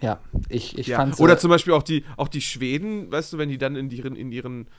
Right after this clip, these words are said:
Speaker 2: in ihren Ritterrüstungen da stehen, mit ihren Narben im Gesicht und, äh, so Hardrock-Musik machen.
Speaker 1: Das waren
Speaker 2: Schon
Speaker 1: Finnen.
Speaker 2: gut.
Speaker 1: Das waren
Speaker 2: War das
Speaker 1: Finnen.
Speaker 2: Finn?
Speaker 1: Und das waren keine Ritter, das waren Monster.
Speaker 2: Nee, ja, also die tragen aber Ritterrüstung.
Speaker 1: <laughs> Lordi trägt doch keine Ritterrüstung, der hat
Speaker 2: Lordi
Speaker 1: Hufe.
Speaker 2: trug die,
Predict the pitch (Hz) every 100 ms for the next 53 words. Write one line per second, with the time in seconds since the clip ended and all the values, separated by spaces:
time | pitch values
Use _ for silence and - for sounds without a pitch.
0 | - - 113 123 123 131 180 175 180 -
1 | 185 175 165 - 170 175 165 - 135 135
2 | 113 101 165 180 175 170 156 170 170 -
3 | - 131 - - 120 120 117 73 120 120
4 | 131 165 180 175 175 185 175 180 196 -
5 | _ _ _ - 104 107 110 - 107 98
6 | - - - _ _ - - 107 104 -
7 | 98 98 - 139 147 139 131 120 127 113
8 | 139 143 113 113 107 104 107 - 92 -
9 | - - - - _ _ _ _ _ 120
10 | 123 117 127 131 143 127 135 - - 90
11 | 160 208 214 214 196 - 151 - - -
12 | - - - - 87 98 143 143 - 127
13 | - - 104 98 139 117 98 - 104 95
14 | 147 165 160 127 - 139